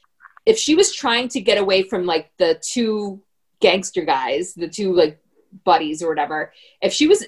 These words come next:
actively trying to get away from them 'cause she wanted out, then I would have bought it a little bit more.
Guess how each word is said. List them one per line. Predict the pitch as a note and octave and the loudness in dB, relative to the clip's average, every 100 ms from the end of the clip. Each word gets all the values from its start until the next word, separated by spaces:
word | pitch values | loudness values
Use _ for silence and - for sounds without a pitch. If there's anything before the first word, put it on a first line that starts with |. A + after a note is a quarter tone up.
| G3 | 0
actively | F#3+ - G3 G3 | 0 0 -8 -8
trying | - - D3+ E3 | -6 -2 -2 -2
to | F3+ G3+ | -6 -2
get | F#3 | 0
away | E3+ D#3+ D#3 | 0 -2 -2
from | - F3+ | -2 0
them | F3+ F#3 | 0 -2
'cause | F#3 | -6
she | E3 E3 | -10 -10
wanted | D#3 D3+ E3 - | -2 0 0 -4
out, | - D3+ F#3 - - - | -2 2 2 0 -8 0
then | F#3 | 2
I | F3 | 2
would | F3 F3 | 0 -2
have | D#3+ | -2
bought | E3+ D#3+ | -2 -2
it | D3 | -4
a | F#3+ | -8
little | C#3 C#3 | -10 -10
bit | D#3 - | -10 -12
more. | D#3+ C#3+ - | -10 -10 -12